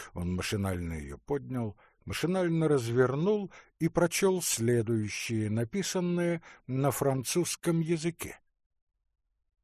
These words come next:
«Милый ангел Бетси, я никак не решаюсь назвать тебя Барб или Варвара, Варвара.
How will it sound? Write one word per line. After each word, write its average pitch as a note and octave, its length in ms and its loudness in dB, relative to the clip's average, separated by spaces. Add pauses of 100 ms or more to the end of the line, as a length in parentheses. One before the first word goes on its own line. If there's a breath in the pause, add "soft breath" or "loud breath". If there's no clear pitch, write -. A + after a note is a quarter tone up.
(340)
«Милый G3+ 840 0 (100)
ангел F3 640 0
Бетси, - 800 -4 (600)
я A3 120 -2
никак A2 560 -6
не A2 100 -2
решаюсь A2 680 -4
назвать G#2+ 480 0 (140)
тебя G2+ 400 -2 (280 loud breath)
Барб B2+ 760 0 (320 loud breath)
или C3+ 420 4 (380 soft breath)
Варвара, D3 1000 4 (360)
Варвара. G#3 720 2